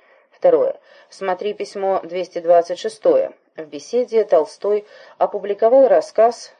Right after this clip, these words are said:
«Бог правду видит, да не скоро скажет», номер третий, за тысяча восемьсот семьдесят второй год. Третье. Статья Мещерского «Россия под пером замечательного человека.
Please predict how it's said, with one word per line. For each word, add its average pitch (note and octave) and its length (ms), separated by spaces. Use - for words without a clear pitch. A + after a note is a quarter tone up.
«Бог G3+ 320
правду D#3+ 380
видит, G3+ 420
да E3+ 80
не D#3 140
скоро F3+ 340
скажет», F#3 520
номер C3+ 280
третий, G#3+ 480
за B3+ 240
тысяча A3 440
восемьсот F3 480
семьдесят D3+ 500
второй C#3+ 380
год. C#3 240
Третье. - 500
Статья B3 580
Мещерского F#3 920
«Россия F#3 480
под F3+ 220
пером F#3 280
замечательного E3 680
человека. F#3 640